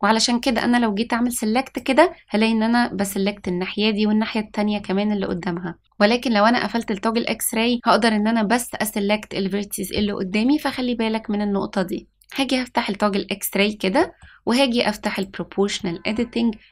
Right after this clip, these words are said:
وهاجي من الجنب كده ممكن أدوس تلاتة من النمباد عشان أشوف الفيو من الجنب بالظبط، وهبدأ إن أنا أعمل جي زد وهرفع دول لفوق شوية، وممكن أزود التأثير علشان،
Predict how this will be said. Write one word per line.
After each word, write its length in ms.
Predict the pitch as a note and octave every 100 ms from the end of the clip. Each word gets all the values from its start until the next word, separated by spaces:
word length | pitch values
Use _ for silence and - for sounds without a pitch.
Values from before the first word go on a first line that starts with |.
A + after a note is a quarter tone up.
| _
وهاجي 340 | G3 A#3 G#3+ A3+
من 140 | A#3+
الجنب 340 | A3+ A#3 A#3+
كده 240 | B3 A3+ C#4+
ممكن 320 | D4 - G3
أدوس 300 | G3 G#3 G#3+
تلاتة 400 | - G3+ G#3 G3+
من 180 | G3 G#3
النمباد 420 | G3+ A3 A#3 A#3+
عشان 280 | A#3 - G3+
أشوف 280 | G3+ A3 A3
الفيو 260 | G3 G#3+
من 100 | A#3
الجنب 300 | G3+ A#3 A#3+
بالظبط، 540 | A#3 G3+ C#4 - - -
وهبدأ 360 | C4 C#4 B3 B3+
إن 120 | A3+
أنا 120 | A#3
أعمل 540 | - - A3 A3+ A3+ A3 _ -
جي 320 | G3 A3+ A#3+
زد 400 | G3 A3 G3 G3 -
وهرفع 680 | G#3 A3 G#3+ G3+ F#3+ - F3+
دول 240 | F3+ G3+ G3
لفوق 300 | F#3+ G3 -
شوية، 560 | - G#3+ A#3+ B3 B3 - G3
وممكن 380 | G#3 G#3+ F#3+
أزود 380 | F#3 G3 G#3 F#3+
التأثير 720 | E3 - - - A3+ B3 B3 - -
علشان، 600 | F#3 G3 G3 G3+ G3+ G3